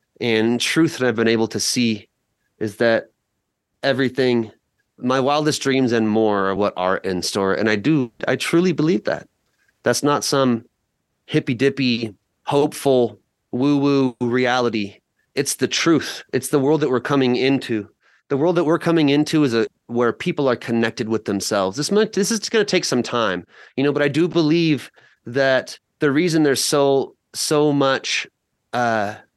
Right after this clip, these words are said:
trouble in the world, so much static out there, is that's the dissonance of what's happening through the shift.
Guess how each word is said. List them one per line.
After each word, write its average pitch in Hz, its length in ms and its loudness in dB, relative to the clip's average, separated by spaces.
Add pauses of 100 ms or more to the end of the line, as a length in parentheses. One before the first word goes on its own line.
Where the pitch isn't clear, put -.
(140)
trouble 185 380 2
in 165 100 4
the 143 80 4
world, 180 300 0
so 156 140 0
much 143 120 2
static 160 640 0
out 104 220 0
there, 110 260 2
is 113 260 -2 (300)
that's 160 200 -2
the 165 100 0
dissonance 127 840 0
of 117 440 -2
what's 127 320 -2
happening 131 600 0
through 123 240 -2
the 110 100 -2
shift. - 540 -4